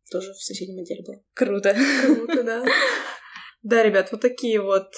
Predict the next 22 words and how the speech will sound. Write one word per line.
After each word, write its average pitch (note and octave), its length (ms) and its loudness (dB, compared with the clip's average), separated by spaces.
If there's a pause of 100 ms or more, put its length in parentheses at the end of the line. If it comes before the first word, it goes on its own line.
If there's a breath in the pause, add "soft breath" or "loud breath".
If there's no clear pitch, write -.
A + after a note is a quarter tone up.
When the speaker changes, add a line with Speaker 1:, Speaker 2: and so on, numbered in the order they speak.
(340)
Speaker 3:
реалии A3+ 500 4
на G#3 160 0
самом G3+ 340 -4
деле. G3 460 -2
Я G3 140 0
тоже G3+ 320 -6
работаю G3 880 -4
с - 280 -10
анализом G#3 840 0
документов, A#3 480 -2
только G3 260 -2
юридических. G3+ 800 -6 (360)
Тоже G3+ 200 -4
интересно, A#3 440 0
надо G#3+ 180 0
погружаться G#3 540 -6
с - 80 -12
нуля G3+ 360 -2
в - 60 -18
новую, G3 800 -4 (640)
м, A3 400 -2
сферу. A3+ 680 2